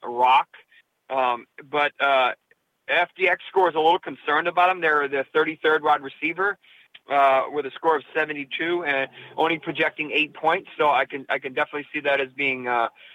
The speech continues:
realistic. Uh, if he doesn't go or if he's, he's not doing well, Graham, who's also a little banged up, but he had a, a decent game, will be there. Uh, I like Chris Carson this week, uh,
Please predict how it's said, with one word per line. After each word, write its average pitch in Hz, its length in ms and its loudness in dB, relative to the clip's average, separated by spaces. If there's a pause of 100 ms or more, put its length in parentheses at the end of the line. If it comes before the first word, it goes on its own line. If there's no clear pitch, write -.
(200)
realistic. 143 680 2 (420)
Uh, 135 360 2
if 151 200 -2
he 170 140 -8
doesn't 170 400 0
go 160 300 2
or 151 180 -2
if 135 80 -8
he's, 147 240 -16
he's 143 180 -20
not 143 220 -4
doing 139 280 -12
well, 151 340 0 (280)
Graham, 156 440 2
who's 151 180 -8
also 151 320 0
a 139 100 0
little 139 160 -2
banged 139 360 -2
up, 147 180 0
but 139 80 -8
he 143 140 -10
had 139 180 2
a, 120 220 -4
a 135 40 -8
decent 139 440 -14
game, 139 360 -4 (360)
will 135 180 2
be 131 200 -4
there. 147 420 2 (280)
Uh, 131 280 2
I 139 100 2
like 147 300 0
Chris 170 240 -6 (100)
Carson 170 680 -2 (460)
this 156 160 -8 (160)
week, 170 400 -8
uh, 135 300 2